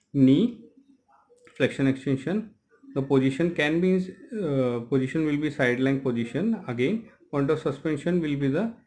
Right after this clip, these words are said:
knee joint. Either you can place a pillow between the two thighs and then only one three D ring slings will be used to support the ankle and the foot.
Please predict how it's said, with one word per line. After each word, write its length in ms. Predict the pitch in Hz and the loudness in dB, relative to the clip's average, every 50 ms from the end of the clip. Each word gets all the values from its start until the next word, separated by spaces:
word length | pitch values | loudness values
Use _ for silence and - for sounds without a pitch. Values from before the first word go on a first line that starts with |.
| _ _ _ | _ _ _
knee 260 | - 139 135 143 139 135 | 2 4 4 4 4 4
joint. 480 | 135 131 113 107 104 131 185 190 185 - - _ _ _ _ - - | 2 2 2 2 0 0 -2 -4 -6 -10 -20 _ _ _ _ -8 0
Either 260 | 135 135 139 135 165 | 4 4 6 6 6
you 140 | 175 180 165 156 | 4 4 2 2
can 200 | 175 165 156 147 | 0 -2 -2 -2
place 300 | - 147 156 147 - 170 | -4 -4 -4 -2 -2 -4
a 40 | |
pillow 380 | 165 - - 151 139 139 151 165 | -4 -2 -2 0 2 4 4 2
between 420 | 165 160 139 139 147 151 151 151 147 | 2 0 -2 -2 -2 -2 -2 0 0
the 300 | 160 190 226 226 - - _ | 2 2 0 -2 -6 -10 _
two 220 | - 175 180 190 185 | -2 -2 0 0 -2
thighs 480 | - - 123 110 107 113 151 185 185 - - - - - _ _ - | -2 -4 -2 -2 0 -2 -2 -4 -6 -10 -18 -20 -20 -20 _ _ -4
and 420 | 123 120 131 156 175 170 143 135 | -2 -2 -2 -2 -2 -2 0 0
then 400 | 135 123 117 117 127 190 202 - - _ _ _ _ - - - - - | 2 2 2 2 2 0 -2 -6 -10 _ _ _ _ -20 -20 -20 -16 -6
only 340 | 190 147 135 139 139 160 170 | 0 2 4 4 6 4 4
one 360 | 151 139 143 156 180 185 185 | 4 2 2 2 0 0 0
three 160 | - 156 151 | 0 0 0
D 140 | 147 151 151 | 0 0 -2
ring 200 | 147 156 160 139 | -2 -2 -4 -4
slings 360 | - - 156 165 180 175 - - - | -4 -2 0 0 0 -2 -4 -8 -10
will 300 | 190 160 139 135 135 131 | -8 -2 0 2 4 4
be 140 | 127 135 135 | 4 4 2
used 380 | 127 120 120 139 175 180 - - | 2 2 2 0 -2 -2 -4 -4
to 120 | 156 143 | -4 -2
support 400 | 131 135 123 - 131 127 127 127 | 0 0 0 0 0 -2 -2 -2
the 100 | 143 151 | -2 -2
ankle 320 | 131 120 113 117 131 127 | -2 -2 -2 0 0 0
and 120 | 120 123 143 | 0 0 0
the 80 | 190 | -2
foot. 380 | 190 190 - - 143 113 - - | -2 -4 -2 0 0 0 -2 -4